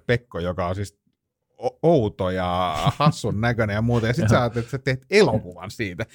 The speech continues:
Speaker 2: Kyllä.
Speaker 1: Niin, niin, niin miten se käytännössä sit eteni?
Speaker 2: No mä tajusin, että Suomesta on puuttunut tämmönen agraariserottinen hahmo, joka saa naiskatsojat sekaisin. Ei vaan tuota, <laughs> tuota,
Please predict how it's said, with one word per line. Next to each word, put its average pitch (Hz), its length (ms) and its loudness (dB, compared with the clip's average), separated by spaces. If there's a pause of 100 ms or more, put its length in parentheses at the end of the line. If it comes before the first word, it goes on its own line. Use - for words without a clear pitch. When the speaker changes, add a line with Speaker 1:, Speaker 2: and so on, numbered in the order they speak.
Speaker 2:
Kyllä. 120 420 4
Speaker 1:
Niin, 139 140 -18 (120)
niin, - 120 -18
niin 147 200 -10
miten 196 280 -4
se 208 60 -2
käytännössä 123 480 0
sit - 80 -14 (100)
eteni? 95 320 -4 (580)
Speaker 2:
No 117 100 6
mä 117 180 6
tajusin, 139 380 4
että 113 100 2
Suomesta 117 340 6
on 107 60 4
puuttunut 101 420 4
tämmönen 107 240 6
agraariserottinen 92 1080 4
hahmo, 87 420 4
joka 78 260 -2
saa 87 160 2
naiskatsojat 85 640 0
sekaisin. 73 500 -4 (320)
Ei 101 140 4 (120)
vaan 123 160 8
tuota, 139 260 8 (720)
<laughs> - 680 -8
tuota, 135 280 6